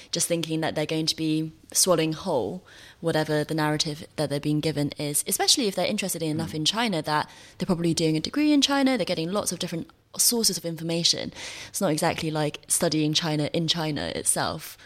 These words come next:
Speaker 1: which is the kind of education that a lot of children have growing
Speaker 2: That,
Speaker 1: up in
Speaker 2: that's true,
Speaker 1: schools.
Speaker 2: but what I th-, would like to see is that if C Is continue, they do so independently of our universities. They're not
Speaker 1: Mm-hmm.
Speaker 2: embedded in our universities.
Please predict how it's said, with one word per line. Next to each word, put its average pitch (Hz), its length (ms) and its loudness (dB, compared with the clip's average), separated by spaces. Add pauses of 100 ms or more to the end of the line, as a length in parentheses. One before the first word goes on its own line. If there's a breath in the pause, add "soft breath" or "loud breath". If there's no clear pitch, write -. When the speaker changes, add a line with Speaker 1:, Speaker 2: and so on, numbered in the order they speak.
(120 loud breath)
Speaker 1:
which 151 120 -4
is 147 60 -2
the - 60 -6
kind 151 200 -2
of 147 60 -4
education 147 560 0
that 82 160 -8
a - 40 -10
lot - 140 -4
of - 180 -10 (200)
children 151 300 -6
have 147 260 -10
growing 151 240 -6
Speaker 2:
That, 180 100 -2
Speaker 1:
up - 0 -
in 156 60 -4 (100)
Speaker 2:
that's 143 140 4
true, 127 220 2
Speaker 1:
schools. 131 160 4
Speaker 2:
but 139 60 -2
what 156 100 4
I 160 100 4
th-, 135 120 -6 (220)
would 139 240 0
like 90 240 -4
to 92 100 -6
see 92 200 -2
is 101 340 -4
that 107 200 -4 (100)
if 131 160 -6
C 120 280 -2
Is 104 360 0
continue, 101 760 -4 (440)
they 123 160 2
do 127 180 0
so 117 200 2
independently 98 640 -2
of 82 80 -6
our 87 140 -2
universities. 80 480 -6
They're 104 120 0
not 107 200 2
Speaker 1:
Mm-hmm. 101 80 0
Speaker 2:
embedded 85 340 -2
in 78 120 -8
our 78 120 -6
universities. 78 640 -10